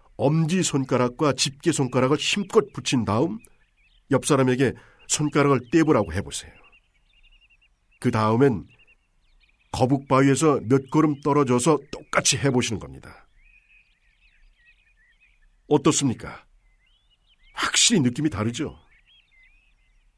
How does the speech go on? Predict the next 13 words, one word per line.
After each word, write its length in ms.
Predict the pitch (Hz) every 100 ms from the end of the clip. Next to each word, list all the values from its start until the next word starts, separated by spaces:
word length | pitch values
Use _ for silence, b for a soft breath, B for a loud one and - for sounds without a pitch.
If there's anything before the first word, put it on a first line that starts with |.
| _
거북바위 560 | - 131 127 139 131
앞에서는 640 | 120 104 123 123 139 113 87 -
안 240 | 120 139 139
벌어지지만 720 | 143 127 104 127 101 143 214 _ _ _ _ _ _ _ _
거북바위에서 720 | - 120 165 123 139 147 156
떨어지니까 720 | 180 - 160 151 160 156 190 156 b b b b
손가락이 480 | - 175 165 165 160
힘없이 440 | 147 - 165 143 165
벌어지죠. 600 | 139 147 143 - 160 - _ _ _ _ _ _ _ _ _ _ _ 76
이게 400 | 82 82 104 110
바로 600 | 104 87 85 107 101 69 - _ _ -
기라는 480 | - 127 135 139 120
겁니다. 640 | 90 85 95 - 80 -